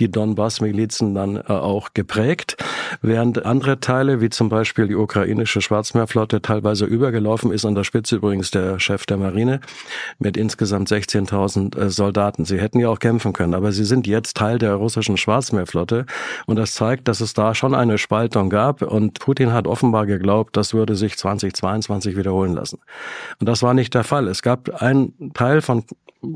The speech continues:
Kooperation mit den Russen im Süden, wo man relativ schnell vorankam in den ersten Tagen.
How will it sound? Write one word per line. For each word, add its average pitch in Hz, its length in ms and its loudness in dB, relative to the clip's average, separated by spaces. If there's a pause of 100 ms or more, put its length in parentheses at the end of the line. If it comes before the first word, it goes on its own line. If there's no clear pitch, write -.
Kooperation 131 920 2
mit 123 340 -2
den 117 140 2
Russen 120 320 0
im 107 300 -2
Süden, 131 420 0
wo 117 140 0
man 110 180 2
relativ 107 480 -2
schnell 104 220 0
vorankam 120 520 0
in 117 100 2
den 110 100 0
ersten 107 320 -2
Tagen. 104 300 -2